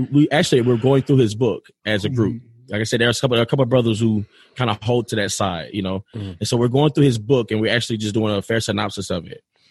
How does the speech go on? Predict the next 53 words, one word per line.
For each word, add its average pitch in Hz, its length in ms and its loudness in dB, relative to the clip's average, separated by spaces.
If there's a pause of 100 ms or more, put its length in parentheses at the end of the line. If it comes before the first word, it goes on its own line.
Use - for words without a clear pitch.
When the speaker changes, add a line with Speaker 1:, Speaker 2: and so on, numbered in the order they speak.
(160)
Speaker 3:
Mm-hmm. 117 120 -12
Speaker 1:
And 101 80 -4
everybody 139 300 4
knows 131 220 4
where 110 100 2
I 117 40 0
stand 101 280 -2
on 90 100 -4
it 87 80 -4
already. 90 460 -4 (280)
Speaker 3:
Mm-hmm. 92 240 -14
Speaker 1:
But 117 340 0 (140)
as 117 140 2
we're 139 100 2
going 156 160 2
through 143 120 0
the 131 40 4
book, 117 300 0 (200)
the 110 80 -8
people 175 300 -2
that 147 120 2
he 135 140 4
quotes - 600 0 (240)
to 110 180 0
back 110 240 0
his 110 140 -4
claim, 95 340 0
like, 101 240 -2
concerning 117 360 0
being 107 220 2
woke, 101 300 -2 (400)
um, 107 240 2
he, 127 160 2 (120)
he 127 120 4
gets 123 240 0
that 123 160 0
idea 113 380 2
from, 101 440 0
uh, 92 320 -4 (140)
W 117 240 2
E 117 60 6
B 113 140 4
Du 107 100 2
Bois, 95 300 0 (160)
double 107 220 0
consciousness 95 760 -6 (440)
Speaker 3:
Mm-hmm. 95 120 -6
Speaker 1:
of 98 160 0
black 110 260 2
people. 95 360 -2 (260)
You 107 100 -2
know 107 60 0
what 104 80 -2